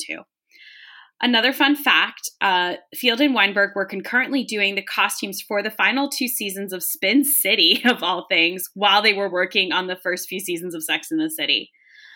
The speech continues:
When it comes to Sex and the City, though, the show is made iconic because of Field's choices to tell the four main character stories because of their clothes. As Field put it during an interview with Fashionista in twenty thirteen,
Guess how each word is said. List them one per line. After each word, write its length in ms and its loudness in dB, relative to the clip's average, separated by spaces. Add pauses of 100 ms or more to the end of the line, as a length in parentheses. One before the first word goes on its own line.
(480)
When 180 4
it 120 2
comes 260 2
to 80 -6
Sex 220 0
and 100 -4
the 60 -6
City, 280 -2
though, 220 -4
the 100 -6
show 320 0
is 160 -2
made 300 2
iconic 580 0
because 480 0
of 200 -4 (280)
Field's 320 -2
choices 480 2
to 120 -6
tell 240 0
the 80 -2
four 340 -2
main 320 0
character 400 -2
stories 500 -2
because 360 -6
of 100 -8
their 140 -6
clothes. 400 -2 (340)
As 200 0
Field 300 2
put 140 2
it 160 2
during 240 2
an 160 -2
interview 340 -2
with 160 -6
Fashionista 600 -2
in 80 -6
twenty 280 -8
thirteen, 580 0